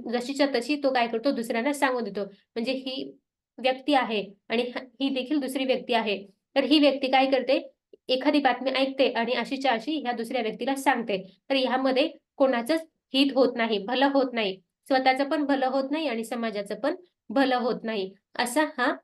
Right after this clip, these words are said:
निकृष्ट मूर्तीचा अर्थ आप्पाजींनी सांगितलेला आहे. त्यानंतर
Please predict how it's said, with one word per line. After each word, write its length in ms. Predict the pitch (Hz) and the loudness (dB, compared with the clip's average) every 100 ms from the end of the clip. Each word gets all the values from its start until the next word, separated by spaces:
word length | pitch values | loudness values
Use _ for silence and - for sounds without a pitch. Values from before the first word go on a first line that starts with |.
| _ _ | _ _
निकृष्ट 380 | 254 262 277 269 | -4 0 0 2
मूर्तीचा 480 | 269 220 196 202 294 | 0 0 0 0 0
अर्थ 260 | 208 208 302 - _ - | 0 0 -4 -6 _ -4
आप्पाजींनी 500 | 180 226 202 214 285 | 0 0 0 -2 -4
सांगितलेला 580 | 277 285 277 254 220 214 | 2 4 4 2 0 2
आहे. 300 | 208 196 190 - _ _ _ _ _ _ _ _ _ _ _ _ _ _ _ _ _ | 0 -4 -8 -14 _ _ _ _ _ _ _ _ _ _ _ _ _ _ _ _ _
त्यानंतर 360 | 285 294 285 | 4 4 2